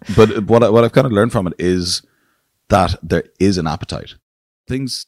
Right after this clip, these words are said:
do have a life cycle, but now what is happening or seemingly happening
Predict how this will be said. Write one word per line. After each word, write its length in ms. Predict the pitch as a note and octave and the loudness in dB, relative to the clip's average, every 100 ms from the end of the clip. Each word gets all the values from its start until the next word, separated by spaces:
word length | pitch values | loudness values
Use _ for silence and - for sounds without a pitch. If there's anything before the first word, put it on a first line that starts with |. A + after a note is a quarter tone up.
| - | -6
do 160 | A2 | -4
have 160 | G2 E2+ | -2 -6
a 20 | |
life 240 | D#2+ F#2 - | -4 -6 -4
cycle, 320 | F2+ D#2+ D2 | -6 -6 -10
but 180 | C#2+ E2 | -12 -8
now 520 | F2+ G2+ G2+ F#2+ - _ _ _ _ _ _ | -6 -4 -4 -4 -8 _ _ _ _ _ _
what 400 | E2+ F2 E2 - _ _ - | -6 -4 -4 -6 _ _ -12
is 200 | E2+ - | -10 -8
happening 380 | F2+ - E2+ D#2 | -10 -10 -10 -10
or 60 | |
seemingly 480 | D#2 G#2+ G#2 F#2 E2 | -8 -6 -6 -6 -8
happening 460 | D2+ C#2 D#2 C#2+ | -10 -12 -12 -14